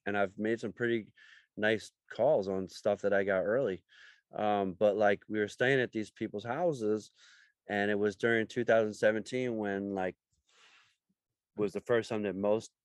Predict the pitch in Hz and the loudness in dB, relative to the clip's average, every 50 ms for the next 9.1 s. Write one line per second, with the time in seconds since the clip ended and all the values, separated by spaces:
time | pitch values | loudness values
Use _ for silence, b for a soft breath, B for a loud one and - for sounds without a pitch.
0 | _ _ - 113 107 - - 104 101 101 95 90 - _ _ _ _ _ - - | _ _ -6 -6 -6 -4 -2 0 0 0 -2 -4 -8 _ _ _ _ _ -20 -20
1 | _ _ _ 117 117 113 - - 110 104 101 101 98 95 95 98 98 98 98 95 | _ _ _ -2 -2 -2 -2 -4 -4 -2 0 0 0 0 0 -2 -4 -4 -6 -6
2 | - - 98 104 104 - - 151 165 160 131 113 110 - 104 95 98 98 104 101 | -8 -10 -8 -8 -8 -2 2 4 6 6 6 6 4 2 -2 -6 -4 -2 -2 -2
3 | 98 101 101 - 110 113 101 - - - 123 127 123 110 - _ B B B B | -2 -2 -4 -2 -2 -4 -4 -4 -4 -2 2 2 2 0 -2 _ B B B B
4 | B B B B B B B B B B _ 113 110 95 - 120 110 104 113 110 | B B B B B B B B B B _ 0 0 0 0 -2 0 4 4 2
5 | 107 101 101 104 101 98 98 98 95 - 107 101 98 101 98 104 104 104 104 101 | 4 4 4 4 4 6 4 2 2 2 2 2 2 2 2 2 0 0 -2 -2
6 | 98 92 - - - 104 104 98 87 - 117 127 127 - - 107 98 95 95 92 | -4 -6 -10 -4 0 2 2 2 0 0 -2 -2 -2 0 2 2 4 4 4 2
7 | 92 92 95 92 - _ _ _ _ _ _ 101 101 104 101 98 - 104 95 95 | 2 0 -2 -4 -6 _ _ _ _ _ _ -4 -2 0 -2 -2 -2 -4 -4 -4
8 | 92 90 92 - - - 110 101 98 92 98 101 110 123 143 147 131 117 110 104 | -4 -6 -8 -10 -6 -2 0 0 0 0 -2 -4 -4 -4 -2 -2 -2 -2 -2 -2
9 | 98 92 | -4 -6